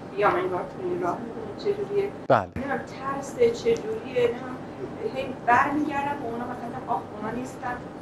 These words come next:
Speaker 1: یه حالت خاصی برام داره، نمی‌دونم چه کار باید بکنم.
Speaker 2: بله.
Speaker 1: چی هستش؟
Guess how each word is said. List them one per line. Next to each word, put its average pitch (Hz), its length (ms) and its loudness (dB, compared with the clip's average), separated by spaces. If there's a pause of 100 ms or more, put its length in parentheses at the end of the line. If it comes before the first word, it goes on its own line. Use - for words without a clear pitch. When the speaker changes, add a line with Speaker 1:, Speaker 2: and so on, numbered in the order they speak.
(380)
Speaker 1:
یه 277 80 -6 (120)
حالت 247 220 4 (180)
خاصی - 320 -4
برام 185 280 2
داره، - 160 -6 (200)
نمی‌دونم - 260 -6
چه - 80 -8 (180)
کار 180 100 -2
باید 180 220 -2
بکنم. - 1120 -4
Speaker 2:
بله. 95 200 0 (460)
Speaker 1:
چی - 180 -6
هستش؟ - 480 -6